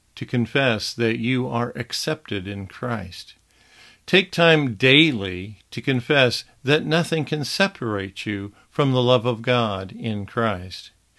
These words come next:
Take time daily to dance with your Father as he sinks over you, rejoicing that you are his child. Repeat this over yourself. "I am accepted,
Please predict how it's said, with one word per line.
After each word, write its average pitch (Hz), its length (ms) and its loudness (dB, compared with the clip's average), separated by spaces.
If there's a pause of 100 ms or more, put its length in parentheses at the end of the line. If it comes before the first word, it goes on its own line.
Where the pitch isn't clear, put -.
(300)
Take 175 360 4
time 143 480 0
daily 107 720 0 (320)
to - 120 -4
dance 131 480 0
with 120 140 -4
your 117 140 -2
Father 95 680 -2 (420)
as 113 140 -4
he 117 80 -2
sinks 117 480 -4 (120)
over 147 280 4
you, 90 360 -6 (400)
rejoicing 113 840 -2
that 98 120 -10
you 101 220 -8
are 95 160 -4
his 101 200 -8
child. 95 600 -6 (840)
Repeat 131 480 -2
this 92 360 -6
over 101 220 -6
yourself. 95 600 -8 (1000)
"I 135 160 6
am 143 140 4
accepted, 104 800 -2